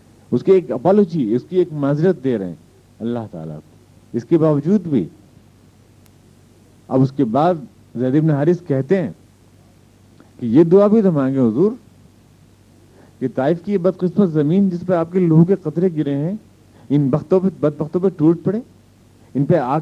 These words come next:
کے دریا برس جائیں، ان کی کھیتیاں جھلس جائیں، اور یہ دونوں پہاڑ جو طائف کے دونوں طرف ہیں مل جائیں حضور، یہ کچل جائیں آپس میں، یہ دعا بھی تو مانگیے۔"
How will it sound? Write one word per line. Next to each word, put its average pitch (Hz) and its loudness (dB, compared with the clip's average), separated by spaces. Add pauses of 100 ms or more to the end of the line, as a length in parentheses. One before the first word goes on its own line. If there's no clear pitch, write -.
کے 185 0
دریا 170 2
برس 165 0
جائیں، 175 -2
ان 196 -2
کی 190 -6
کھیتیاں 175 -4
جھلس 156 0
جائیں، 185 -4 (1400)
اور 147 2
یہ 175 2
دونوں 175 2 (120)
پہاڑ 156 -4 (460)
جو 135 -6
طائف 160 0
کے 175 0
دونوں 175 2
طرف 170 -4
ہیں 196 -2
مل 147 -4
جائیں 190 0
حضور، 196 0
یہ 202 0
کچل 185 0
جائیں 196 0
آپس 190 -2
میں، 202 -2
یہ 185 2
دعا 208 2
بھی 214 0
تو 175 -4
مانگیے۔" 139 -4